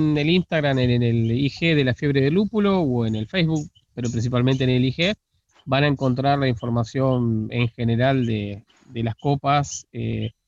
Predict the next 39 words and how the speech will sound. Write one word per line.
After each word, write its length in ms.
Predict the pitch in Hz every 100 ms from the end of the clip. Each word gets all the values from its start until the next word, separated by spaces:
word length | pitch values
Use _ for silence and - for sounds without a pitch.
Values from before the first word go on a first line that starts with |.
| _ _ _
de 280 | 120 120 117
las, 160 | 117 -
de 180 | 101 127
lo 120 | 123
que 140 | 131 127
queda 360 | 185 214 190
de 80 | 160
eventos 420 | 165 202 190 175
de 60 | 175
este 180 | - 190
año 400 | 214 240 269 - _ _ _ _
y, 460 | 156 170 196 208 -
eh, 480 | 147 131 123 123 120
de 300 | 117 117 120
lo 140 | 120
que 100 | 113
se 100 | 117
empieza 280 | 131 165 165
a 40 | 151
planear 320 | 143 156 151
para 160 | 139
el 80 | 143
año 100 | 147
que 120 | 143
viene. 260 | 170 135 113 - -
Vamos 220 | 139 131
a 60 | 123
estar 160 | 139
acompañando 1080 | 131 123 123 131 139 131 123 117 113 110 107 _ _ _ _ -
la 220 | 120 135
African 400 | 131 139 123 123
Beer 160 | 127
Cup, 200 | 165 208 -
la 120 | 127
Copa 220 | 131 131
Africana, 580 | 117 131 175 196 190 160
así 180 | 135 139
que 100 | 131
bueno, 240 | 127 113